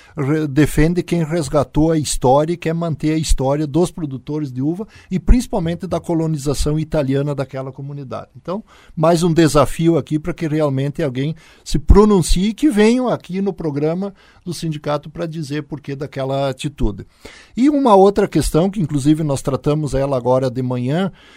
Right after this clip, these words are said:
nós fomos também provocado, mas provocado num bom sentido, na semana passada, é,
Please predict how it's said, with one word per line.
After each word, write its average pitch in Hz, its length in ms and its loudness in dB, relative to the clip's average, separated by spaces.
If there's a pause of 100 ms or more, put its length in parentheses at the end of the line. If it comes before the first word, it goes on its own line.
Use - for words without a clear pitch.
(160)
nós 139 180 0
fomos 170 240 -2
também 190 360 -6
provocado, 175 840 -2
mas 120 180 -8
provocado 135 640 -4
num 131 160 -6
bom 131 200 -4
sentido, 147 640 -4
na 110 200 -10
semana 127 480 -2
passada, 147 720 -2 (600)
é, 143 320 0